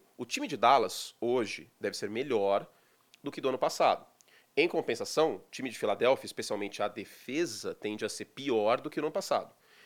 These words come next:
E São Francisco tem a incógnita de um novo coordenador defensivo e a, a N F L inteira conhecendo o Brock Purdy,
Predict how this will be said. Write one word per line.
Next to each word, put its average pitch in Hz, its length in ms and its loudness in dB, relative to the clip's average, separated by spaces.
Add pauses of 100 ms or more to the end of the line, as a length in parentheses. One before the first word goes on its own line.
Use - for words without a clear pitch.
(180)
E 285 100 -4
São 107 240 -2
Francisco - 460 -4
tem 165 100 0
a 175 60 2
incógnita 147 560 2
de 180 100 -14
um 254 60 -8
novo 127 200 2
coordenador 170 400 0
defensivo 143 560 -6 (720)
e 180 340 -4 (540)
a, - 140 2
a 151 280 4
N 139 100 6
F - 120 0
L 131 80 -2
inteira 151 260 -2
conhecendo 156 380 -6
o 160 40 -8
Brock 160 180 -4
Purdy, 113 340 -4